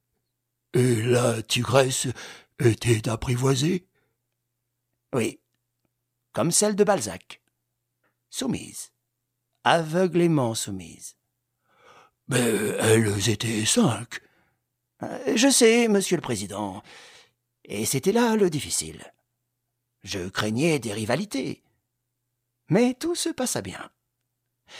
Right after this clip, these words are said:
Speaker 2: La favorite n'étant pas jalouse, euh, au contraire. Et puis, je vous l'ai dit, sa soumission était absolue. Bref,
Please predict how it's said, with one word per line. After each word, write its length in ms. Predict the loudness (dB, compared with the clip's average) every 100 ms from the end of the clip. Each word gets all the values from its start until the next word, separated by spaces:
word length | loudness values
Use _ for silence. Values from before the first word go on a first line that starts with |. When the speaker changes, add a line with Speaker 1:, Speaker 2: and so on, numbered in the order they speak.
| -14
Speaker 2:
La 220 | -10 -8
favorite 480 | -6 -4 0 0 -2
n'étant 320 | -6 -6 -6
pas 180 | -4 -4
jalouse, 500 | -2 -4 -4 -6 -10 -16 _ -10
euh, 120 | -6
au 140 | 0 0
contraire. 440 | 0 0 -4 -6 -12 _ _ _ _
Et 140 | 0 2
puis, 260 | 0 0
je 100 | 2
vous 60 | 2
l'ai 120 | 2
dit, 320 | 4 2 0 -4 -18 -20 _ -6
sa 200 | 2 2
soumission 480 | 4 4 4 4 2
était 220 | 2 -2
absolue. 440 | -2 -2 -4 -10 _ _ _ _ _ _ _ _ _ -12
Bref, 480 | -2 0 0 -6 -16